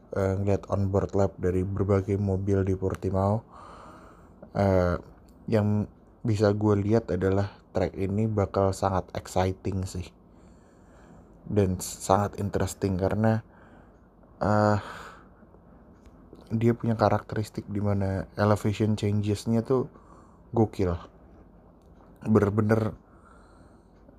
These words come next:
wah, gue nggak bisa ngebayangin itu G-force di mobil kayak apa gitu. Karena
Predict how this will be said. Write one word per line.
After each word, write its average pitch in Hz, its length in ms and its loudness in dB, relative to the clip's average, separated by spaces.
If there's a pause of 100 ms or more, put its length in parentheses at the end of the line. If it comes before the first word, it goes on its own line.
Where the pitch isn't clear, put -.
(840)
wah, - 400 -2 (340)
gue 107 240 2
nggak 95 160 0
bisa 98 160 -6
ngebayangin 95 560 0
itu 104 320 0 (640)
G-force 101 800 -2 (400)
di 104 240 0
mobil 104 480 2 (560)
kayak 98 400 2
apa 95 240 0
gitu. 82 240 -4 (1500)
Karena 135 480 2